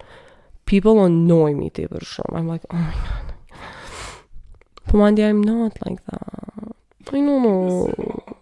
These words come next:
I'm not. Edhe maybe kom pak probleme me filter, so I just say stuff, po nuk e kom me të keq, I just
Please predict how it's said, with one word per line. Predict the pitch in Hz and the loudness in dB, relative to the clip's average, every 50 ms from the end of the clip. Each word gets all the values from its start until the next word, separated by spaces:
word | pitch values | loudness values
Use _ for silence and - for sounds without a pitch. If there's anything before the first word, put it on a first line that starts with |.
| _ - _ - | _ -20 _ -2
I'm | 269 269 277 262 | 2 2 4 4
not. | 240 202 - - - - - - 226 233 233 226 339 - - - - _ 381 - _ _ - - - - _ _ _ _ _ _ _ _ _ - - - - - - - 233 | 2 0 -2 -4 -8 -12 -16 -14 -14 -14 -12 -12 -12 -14 -14 -18 -20 _ _ -20 _ _ -20 -20 -20 -20 _ _ _ _ _ _ _ _ _ -20 -20 -20 -20 -14 2 6 6
Edhe | 240 247 254 262 262 | 8 10 10 10 10
maybe | 254 269 269 269 - 277 277 277 277 277 269 269 262 262 262 262 254 254 254 254 247 247 247 247 247 240 240 240 240 240 233 - | 10 10 8 8 8 8 8 8 8 6 6 6 6 6 6 6 4 4 4 4 4 2 2 2 2 2 2 0 0 -2 -2 2
kom | - 240 233 233 | 4 4 4 4
pak | 226 226 220 214 220 - - | 4 2 2 0 -2 -2 0
probleme | - 208 196 196 208 202 196 190 | 0 0 2 2 2 2 4 4
me | 190 190 | 2 2
filter, | 190 - 180 170 - 175 156 - - - | 2 0 -4 -4 -2 -4 -2 -2 -6 -4
so | - 190 | -2 0
I | 180 180 | 0 0
just | 185 - 214 - | 2 0 -4 -4
say | - - - 190 175 170 | -4 0 4 6 6 6
stuff, | 170 - - 214 220 220 - | 4 4 4 4 4 6 4
po | 220 214 | 2 2
nuk | 208 - | 4 2
e | 214 | 0
kom | - - - 262 277 | 0 4 4 6 6
me | 294 | 6
të | 294 - - - | 2 0 -10 -6
keq, | - 170 - - - - - 185 | -4 -4 -2 -2 -4 -2 0 -2
I | 190 | -2
just | 185 220 208 - - | -2 -2 -6 -8 -10